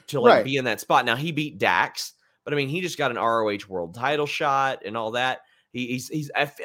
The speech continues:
Speaker 1: I just feel like he's lost a lot to Jericho is what, what it
Speaker 2: Right.
Speaker 1: feels like.
Speaker 2: Well, that's,
Speaker 1: Even though
Speaker 2: that's,
Speaker 1: i-,
Speaker 2: that's
Speaker 1: in
Speaker 2: a Jericho
Speaker 1: reality,
Speaker 2: thing, though.
Speaker 1: yeah,
Speaker 2: That's a
Speaker 1: in
Speaker 2: Jericho
Speaker 1: reality,
Speaker 2: thing.
Speaker 1: he's beaten, like, Menard and
Speaker 2: Mm-hmm.
Speaker 1: Sammy and Dax. But
Speaker 2: Um, yeah, I, I think the, I think the program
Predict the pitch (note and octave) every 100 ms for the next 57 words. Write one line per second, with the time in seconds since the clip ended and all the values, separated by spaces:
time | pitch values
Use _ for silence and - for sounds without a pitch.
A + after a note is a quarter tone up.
0 | E3+ F#3 G3 - G3+ E3 C3+ B2+ D3 C3+
1 | B2+ C3+ A2+ - A2+ A#2+ D#2+ G2 D2+ B1
2 | _ _ _ _ A#2 G#2 A#2+ A2 B2+ B2+
3 | D3+ B2 G2 A#2 D#3 F3+ F3+ F3 E3+ D3+
4 | C3+ D3 E3 D#3+ F#3 F#3 _ _ _ C#3+
5 | E3 D#3 D#3+ A3+ D3 D#3 C#3+ C3 B2+ -
6 | - F2 F2 D3 B2 F#3 G3 D#3 D#3+ F3+
7 | D3 C3 A#2+ C3+ G#2 C3+ A2+ B2 A2+ G#2
8 | - G#2+ G#2 A2+ G#2+ G#2 G#2+ G2+ F#2+ F#2
9 | D#2+ A#2+ A#2+ G#2+ G2 G2 F2 F#2 G2+ G#2
10 | F2+ - - _ _ _ _ _ D3 C#3
11 | B2 G#2 G2 _ _ _ _ _ - D#3+
12 | - F#3 F#3 _ - F#3+ G3+ - G3+ C#3
13 | D3+ - _ D3+ D#3+ D#3 - B2 C#3+ B2+
14 | G#2+ A2+ G2+ G2